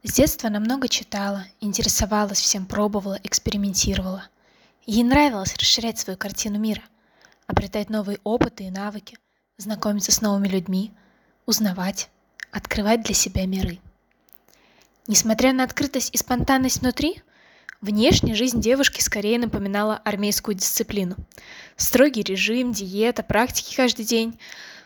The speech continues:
Сула выделяла огромное количество времени обучению, саморазвитию, отдельные промежутки для дневника, письма. Много работала,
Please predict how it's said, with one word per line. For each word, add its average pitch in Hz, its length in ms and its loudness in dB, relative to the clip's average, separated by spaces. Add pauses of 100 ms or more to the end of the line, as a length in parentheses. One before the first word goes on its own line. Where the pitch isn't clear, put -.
Сула 311 420 6
выделяла 254 440 4
огромное 285 580 4
количество 269 500 0
времени 240 360 2
обучению, 220 760 2
саморазвитию, 208 840 0 (360)
отдельные 226 440 2
промежутки 226 600 0 (100)
для 214 180 0
дневника, 202 600 -2 (280)
письма. 196 400 2 (720)
Много 226 400 4
работала, 196 500 -2